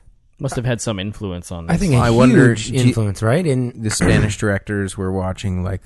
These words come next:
Speaker 3: mumblecore indie films?
Speaker 2: No. Maybe. I mean, the, the time loop thing is just, like, lifted
Speaker 3: Yeah.
Speaker 2: directly out
Speaker 3: Yeah.
Speaker 2: of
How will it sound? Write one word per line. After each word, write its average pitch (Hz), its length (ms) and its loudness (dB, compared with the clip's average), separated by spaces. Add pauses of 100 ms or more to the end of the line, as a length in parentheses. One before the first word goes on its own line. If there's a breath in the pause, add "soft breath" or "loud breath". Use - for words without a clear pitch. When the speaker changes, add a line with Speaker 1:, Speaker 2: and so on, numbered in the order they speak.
(140)
Speaker 3:
mumblecore 92 840 0
indie 90 240 -2
films? 101 520 -4 (1900)
Speaker 2:
No. 104 540 -4 (440)
Maybe. 175 560 0 (420 loud breath)
I 135 80 6
mean, 156 400 6 (400 loud breath)
the, 160 260 2
the 143 200 2
time 202 400 4
loop 135 240 6
thing 110 380 4
is 113 220 0
just, 123 300 0
like, 107 260 2 (120)
lifted 131 380 0
Speaker 3:
Yeah. 95 260 2 (100)
Speaker 2:
directly 110 720 2
out 90 100 0
Speaker 3:
Yeah. 87 120 0
Speaker 2:
of 85 220 -6